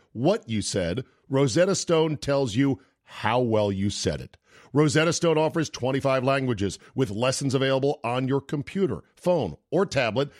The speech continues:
And with a lifetime membership, you get forever access to all the lessons for all the languages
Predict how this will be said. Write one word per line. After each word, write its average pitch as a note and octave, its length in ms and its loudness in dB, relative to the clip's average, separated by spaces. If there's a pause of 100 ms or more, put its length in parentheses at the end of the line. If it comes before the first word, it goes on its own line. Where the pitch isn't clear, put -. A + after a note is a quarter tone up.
(140)
And D#3 140 2
with D#3 100 2
a D#3+ 60 2
lifetime F3 460 2
membership, D#3 500 0 (200)
you F3+ 280 0
get C#3+ 220 0
forever C3+ 360 2
access A#2+ 440 0
to - 220 -8
all F3 240 4
the C#3 80 0
lessons G#2 460 -2 (160)
for - 220 -4
all C#3+ 220 2
the B2+ 80 0
languages G#2 600 0